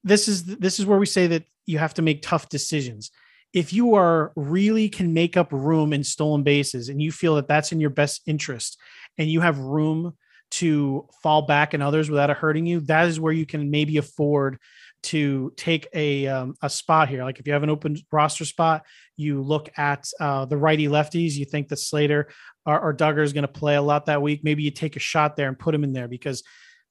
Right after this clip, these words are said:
it doesn't matter if you have a better player on the bench if they're offering statistics that do not help you. Um, so these are two players in Slater and Duggar. It's, it's gonna be difficult in weekly leagues. You're gonna have to do a little bit of work, check out the schedule,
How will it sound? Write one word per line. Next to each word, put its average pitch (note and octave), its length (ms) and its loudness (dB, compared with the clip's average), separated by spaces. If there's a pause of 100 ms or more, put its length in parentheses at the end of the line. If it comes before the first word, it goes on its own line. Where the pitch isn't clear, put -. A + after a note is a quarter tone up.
it D#3+ 120 -8
doesn't G#3+ 260 4
matter A3+ 240 6
if A3+ 100 0
you G3+ 60 2
have F#3+ 140 4
a F3+ 40 2
better F3+ 260 4
player F3+ 260 -2
on F3 60 0
the D#3+ 60 0
bench F#3 280 0
if D#3 100 -8
they're D3+ 180 0
offering D3+ 320 -2
statistics - 640 -6
that C#3 220 -8
do F3 140 -2
not D#3+ 280 0
help D3+ 340 -4
you. A2 80 -20 (580)
Um, C#3 320 -4
so D#3 480 0
these D3+ 300 -2
are D#3+ 40 -2
two D#3+ 140 -6
players D#3+ 300 2
in D3 80 -2
Slater D#3 260 0
and C#3+ 100 -2
Duggar. D3+ 360 0 (120)
It's, C#3+ 360 -6
it's D#3 200 -8
gonna D#3 180 0
be C#3+ 120 -2
difficult F3 540 0
in E3 60 -2
weekly F#3+ 300 -2
leagues. F#3+ 260 -2
You're D#3 100 -6
gonna D3+ 100 2
have D3+ 80 -2
to E3 80 -6
do D3+ 140 2
a - 20 2
little D3+ 160 2
bit D3+ 120 2
of D3 60 4
work, D#3 320 2
check - 220 -6
out D#3 100 -2
the D#3+ 80 -8
schedule, C#3+ 560 -4